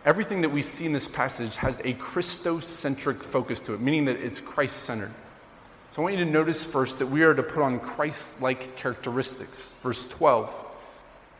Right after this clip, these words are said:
"Put on then as God's chosen ones, holy and beloved, compassion,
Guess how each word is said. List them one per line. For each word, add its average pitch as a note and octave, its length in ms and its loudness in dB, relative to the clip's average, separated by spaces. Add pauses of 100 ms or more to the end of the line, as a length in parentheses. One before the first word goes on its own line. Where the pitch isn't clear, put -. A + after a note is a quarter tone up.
(160)
"Put F3 160 0
on D#3+ 220 6
then B2+ 140 4
as A#2+ 120 0
God's C3 320 2
chosen C3+ 380 0
ones, A#2 240 0
holy D3+ 300 0
and D3+ 100 0
beloved, A2+ 400 2
compassion, - 840 -4